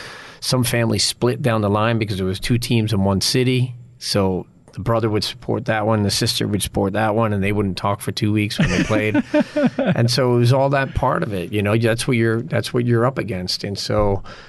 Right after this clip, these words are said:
Speaker 1: but now I think the gap has closed quite a bit. I think there's a great level of educational, like, fans here, really educated fans that get the game and love the game and are passionate and follow it and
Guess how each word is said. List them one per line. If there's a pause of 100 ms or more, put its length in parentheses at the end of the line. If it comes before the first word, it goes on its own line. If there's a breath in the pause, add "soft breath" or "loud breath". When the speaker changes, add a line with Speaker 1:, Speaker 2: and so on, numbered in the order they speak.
(180 loud breath)
Speaker 1:
but
now
I
think
the (200)
gap
has
closed
quite
a
bit. (240)
I
think
there's
a (180)
great (580 soft breath)
level
of
educational, (340)
like,
fans
here, (160)
really
educated
fans
that
get
the
game
and
love
the
game
and
are
passionate
and
follow
it
and